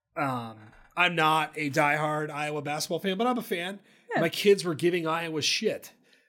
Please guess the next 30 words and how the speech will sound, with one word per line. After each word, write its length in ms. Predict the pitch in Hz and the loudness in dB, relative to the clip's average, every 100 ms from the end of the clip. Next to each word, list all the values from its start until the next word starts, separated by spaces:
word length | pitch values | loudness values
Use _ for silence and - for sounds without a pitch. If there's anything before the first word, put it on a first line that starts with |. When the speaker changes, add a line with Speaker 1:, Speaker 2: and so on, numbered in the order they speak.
| _ | _
Speaker 1:
They're 140 | 156 165 | 2 4
like, 180 | 151 160 | 4 0
"God, 300 | 185 175 160 | 2 2 4
they're 140 | 208 | 2
bad. 640 | 127 127 143 156 127 98 - _ _ _ | 2 -2 0 0 -2 -8 -14 _ _ _
Why 180 | 143 185 | 2 4
are 80 | 247 | 6
they 80 | |
so 200 | 226 - | 6 4
bad? 560 | 170 110 110 135 113 - _ | 0 -6 -4 -2 -4 -10 _
Speaker 2:
Ooh. 140 | 208 220 | -10 -6
Speaker 1:
Oh, 220 | 214 220 220 | 2 6 6
they 140 | 175 | 4
didn't 240 | 165 214 | 2 2
make 160 | 220 202 | 2 -2
a 40 | 170 | 0
shot." 300 | - 170 135 | 2 2 0
And 80 | |
I'm 60 | 143 | -6
like, 140 | 147 143 | -8 -12
"Fuck, 500 | - - 214 208 - | -20 -20 -14 -14 -4
turn 200 | 226 220 | -2 0
the 60 | |
game 260 | 165 160 151 | 0 -2 -2
off." 260 | 92 85 - | -6 -10 -2
Speaker 2:
They're 120 | 202 | 0
in 100 | 220 | 0
their 120 | 202 | -2
troll 360 | 190 196 185 202 | -2 0 0 0
era. 360 | 175 165 165 | -2 -2 -6